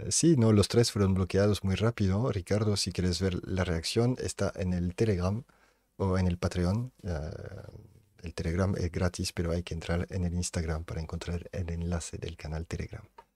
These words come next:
Ahí hay la reacción a los tres. Creo que se quedó apenas dos semanas antes que me la bloquean. Bloquearon. Ah, Ilya Kuriaki no escuché todavía. Eh, todavía no escuché.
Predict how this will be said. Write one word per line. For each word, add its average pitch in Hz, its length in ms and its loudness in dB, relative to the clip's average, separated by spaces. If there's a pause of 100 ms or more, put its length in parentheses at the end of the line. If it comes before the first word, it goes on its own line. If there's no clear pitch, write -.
(340)
Ahí 87 360 -2
hay 80 420 -4
la 85 180 -6
reacción 87 500 -4
a - 60 -6
los 85 240 -4
tres. - 360 -8
Creo 92 200 0
que 92 100 2
se 90 140 2
quedó 95 320 2
apenas 90 440 0
dos 92 140 -2
semanas 80 640 -4 (680)
antes 80 240 -6
que 85 140 -2
me 80 240 -2
la 76 280 -4
bloquean. - 420 -8 (720)
Bloquearon. - 500 -4 (1200)
Ah, 85 720 0 (100)
Ilya 104 260 6
Kuriaki 104 420 6
no 123 120 6
escuché 104 300 2
todavía. 80 400 -4 (1300)
Eh, - 100 -12 (120)
todavía 90 360 2
no 90 80 6
escuché. - 340 -2